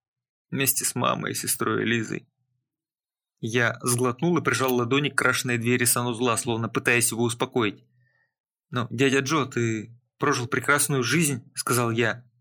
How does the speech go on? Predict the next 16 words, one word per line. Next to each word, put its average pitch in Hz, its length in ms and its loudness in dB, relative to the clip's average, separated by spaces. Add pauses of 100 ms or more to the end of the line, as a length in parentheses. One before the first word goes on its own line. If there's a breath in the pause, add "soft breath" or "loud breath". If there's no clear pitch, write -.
(260)
«Ты 120 160 2
вырос, 156 460 2
ты - 120 -4
помог 127 380 -2
вырасти 127 560 2
Анри». 123 520 0 (840)
«Его - 300 -6
все - 240 -4
равно - 320 -4
бы 131 140 -2
взяли 117 440 0
в - 80 -10
тот 156 360 -2
же 127 80 0
самый - 380 0
приют». 107 480 -4